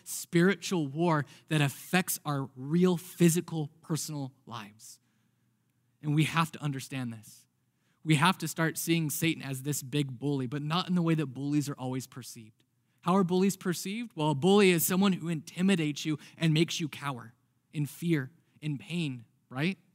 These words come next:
And if we keep cowering back, if we keep living in this fear, living in this pain, we're never gonna move forward. We're never gonna step out to who God called us to be, and we're gonna find ourselves continually again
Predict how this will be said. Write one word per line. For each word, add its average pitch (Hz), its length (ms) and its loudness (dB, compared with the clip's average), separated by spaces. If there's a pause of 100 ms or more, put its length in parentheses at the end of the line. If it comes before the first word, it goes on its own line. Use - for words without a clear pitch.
(400)
And 175 120 6
if 151 80 4
we 180 280 8
keep 226 340 4
cowering 202 640 6
back, 165 420 2 (180)
if 156 140 -4
we 214 160 8
keep 220 240 4
living 208 440 10
in 180 120 2
this 170 220 2
fear, 214 300 4
living 190 420 8
in 175 100 -2
this 160 180 -4
pain, 202 320 4
we're 185 160 4
never 190 380 6
gonna 175 220 4
move 160 240 2
forward. 165 380 0
We're 180 100 2
never 190 360 4
gonna 180 220 2
step 175 340 -2
out 175 240 0 (200)
to 180 100 2
who 175 160 4
God 175 320 4
called 175 240 -2
us 160 120 -2
to 151 140 -4
be, 180 220 0
and 147 120 -2
we're 170 180 -2
gonna 196 200 0
find 185 460 0
ourselves 165 400 -2
continually 196 680 0
again 165 480 0